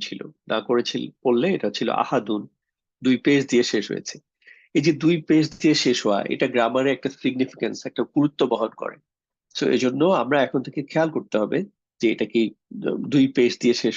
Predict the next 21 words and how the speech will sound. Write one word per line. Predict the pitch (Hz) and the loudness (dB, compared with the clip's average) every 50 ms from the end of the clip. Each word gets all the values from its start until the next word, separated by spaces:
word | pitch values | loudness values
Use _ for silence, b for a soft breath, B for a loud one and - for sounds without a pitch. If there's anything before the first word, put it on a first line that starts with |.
| - 127 | 0 -2
হয়েছে, | 113 113 - - 113 113 | -2 -2 -2 -4 -4 -2
না | 113 113 117 - | 0 0 0 -2
এক | - - | -2 0
পেজ | - 131 120 104 | 2 2 2 2
দিয়ে | 113 107 107 - | 2 0 0 -2
শেষ | - - - - | -4 -8 -8 -10
হয়েছে, | - - - - - - - | -14 -12 -12 -14 -14 -12 -8
না | - 120 113 | -8 -6 -2
দুই | 131 127 123 120 | -2 0 0 2
জবর | 127 120 127 131 127 131 | 2 2 2 0 0 2
দিয়ে | - 110 113 - | 2 2 2 0
শেষ | - - - - | -4 -6 -4 -6
হয়েছে, | 67 - - - 73 - - - | -6 -6 -6 -8 -8 -8 -4 -4
না | 107 104 - | -4 -2 0
দুই | 127 127 120 - | 0 0 2 2
জেড | - 123 113 - - | 2 2 2 0 -4
দিয়ে | - 107 - - | -6 -6 -6 -6
শেষ | 139 127 - - | -8 -6 -6 -6
হয়েছে, | - - - - | -8 -8 -8 -6
না | - - - | -4 -2 0
এক | 131 | -2